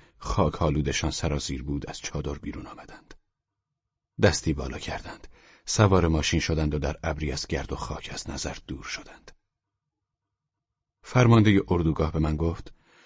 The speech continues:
«بچه‌ها رو جمع کن، بگو آماده بازدید بشن.» دوباره پیکار را فرستادم. کفش‌هایم را پوشیدم.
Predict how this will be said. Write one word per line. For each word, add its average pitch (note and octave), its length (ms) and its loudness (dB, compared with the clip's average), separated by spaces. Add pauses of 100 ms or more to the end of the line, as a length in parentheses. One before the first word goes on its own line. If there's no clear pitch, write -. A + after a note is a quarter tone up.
(220)
«بچه‌ها G2+ 300 2
رو G2 100 4
جمع F#2 220 2
کن، F2+ 180 2
بگو F2 180 4
آماده D#2+ 320 2
بازدید D#2+ 380 -6
بشن.» - 260 -8 (1080)
دوباره E2 340 4
پیکار D2 460 -4
را C#2 60 -4
فرستادم. - 600 -10 (580)
کفش‌هایم F2+ 540 2
را D#2 100 -2
پوشیدم. - 480 -6